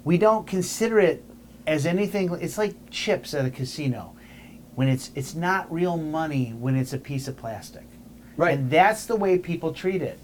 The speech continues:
Speaker 1: And that's why it's a tr-, over a trillion dollars
Speaker 2: So for
Speaker 1: right
Speaker 2: those
Speaker 1: now.
Speaker 2: of you that are watching this show and have been watching this show, then I guess we owe you an apology because we constantly are harping on the fact that credit card debt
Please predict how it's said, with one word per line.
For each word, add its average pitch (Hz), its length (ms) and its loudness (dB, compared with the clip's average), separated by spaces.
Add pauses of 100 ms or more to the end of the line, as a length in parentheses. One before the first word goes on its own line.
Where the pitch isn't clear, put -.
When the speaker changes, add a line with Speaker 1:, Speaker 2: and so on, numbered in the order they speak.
(140)
Speaker 1:
And 127 220 -2
that's 160 320 2
why 147 140 6
it's 143 220 0
a 135 40 -6
tr-, 135 160 -8
over 147 200 0
a 139 60 0
trillion 135 380 0
dollars 170 160 4
Speaker 2:
So 196 140 8
for 190 100 8
Speaker 1:
right 185 100 12
Speaker 2:
those 240 220 12
Speaker 1:
now. 233 80 4
Speaker 2:
of 190 60 -2
you 214 160 2
that 196 120 10
are 175 120 8
watching 180 480 4
this 165 120 -2
show 156 360 6
and 139 100 0
have 175 240 4
been 170 160 0
watching 127 460 0
this 117 120 -2
show, 113 360 2
then 131 220 4
I 139 120 2
guess 165 240 0
we 165 160 6
owe 151 80 8
you 151 240 6
an 147 80 2
apology 143 680 4
because 123 520 0
we 151 220 2
constantly 143 920 0
are 123 200 2
harping 151 560 2
on 123 140 -2
the 120 80 -2
fact 120 480 -2
that 127 180 -2
credit 147 300 4
card 151 320 2
debt 127 300 4